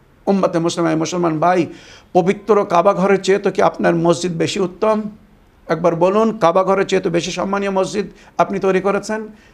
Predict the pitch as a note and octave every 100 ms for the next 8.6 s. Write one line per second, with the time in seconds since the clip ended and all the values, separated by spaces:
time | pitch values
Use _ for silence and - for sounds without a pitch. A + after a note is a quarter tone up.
0 | _ - F#3 G#3+ G#3 F3 D#3+ - B3 A#3+
1 | A3 F#3+ G3 F#3 F#3 F3+ F3 F3 D#3 D#3
2 | D3+ C#3 F3 F#3 F3 E3 - D#3+ D#3+ E3
3 | D#3+ - - - - F3 F#3 F3+ G3+ G3+
4 | F#3+ F#3 F3+ F3 G3+ G#3 G#3 G#3 - E3+
5 | - _ _ _ - _ _ _ _ _
6 | _ - _ - G#3+ G3+ G3+ G3 - F3+
7 | G#3 G#3+ G#3 G#3 G3+ A#3 D4+ C#4 G#3+ F#3
8 | D3+ B2 - - D3 D#3